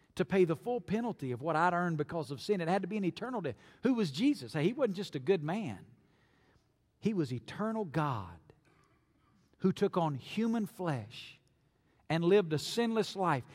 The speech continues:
And what qualified him to be our Savior is that he was more than a man. He was God in the flesh. On the cross, Jesus died physically. He died spiritually.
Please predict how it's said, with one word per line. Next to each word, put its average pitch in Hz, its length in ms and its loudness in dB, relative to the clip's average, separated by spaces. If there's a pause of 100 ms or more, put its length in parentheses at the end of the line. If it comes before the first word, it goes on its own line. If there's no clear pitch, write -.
(240)
And 220 220 4
what 220 220 6
qualified 269 760 8
him 262 400 8
to 220 120 4
be 247 240 4
our 202 200 8
Savior 294 840 4 (320)
is 226 240 4
that 214 160 2
he 277 180 10
was 196 240 8
more 294 480 10
than 214 180 6
a 190 60 6
man. 170 340 6 (200)
He 320 160 12
was 220 200 6
God 294 880 12 (1000)
in 156 180 -4
the 139 60 -6
flesh. - 640 -14 (920)
On 131 160 -2
the 123 60 -4
cross, 165 380 -6
Jesus 143 540 -4
died 135 400 -2 (280)
physically. 123 600 -4 (400)
He 190 180 4
died 156 380 2 (240)
spiritually. 143 920 -2